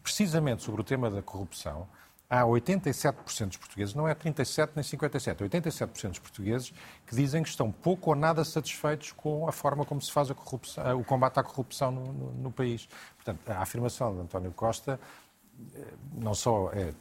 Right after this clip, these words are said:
está descolada da realidade, como projeta esta imagem,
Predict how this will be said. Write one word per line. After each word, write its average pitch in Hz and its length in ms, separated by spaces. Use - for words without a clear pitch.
está - 140
descolada 117 600
da 92 100
realidade, 95 520
como 185 180
projeta 120 420
esta 131 220
imagem, 85 500